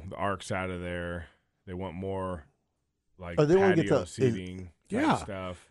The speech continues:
Speaker 3: Th-, this is the stuff we were talking about during covid.
Speaker 1: Yeah.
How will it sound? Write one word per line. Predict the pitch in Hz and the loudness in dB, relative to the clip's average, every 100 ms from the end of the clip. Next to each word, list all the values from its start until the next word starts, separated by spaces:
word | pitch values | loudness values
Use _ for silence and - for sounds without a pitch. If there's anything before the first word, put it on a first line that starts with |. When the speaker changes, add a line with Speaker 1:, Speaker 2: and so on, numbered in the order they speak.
| _ | _
Speaker 3:
Th-, | 214 208 | -4 4
this | 185 247 | 6 6
is | 320 | 2
the | 196 | 0
stuff | - 214 185 | 4 4 6
we | 190 | 6
were | |
talking | - 202 175 | 6 4 4
about | 180 | 2
during | 143 165 123 | 4 4 4
covid. | - 262 185 101 | 4 6 4 2
Speaker 1:
Yeah. | 117 110 85 | 0 -2 -4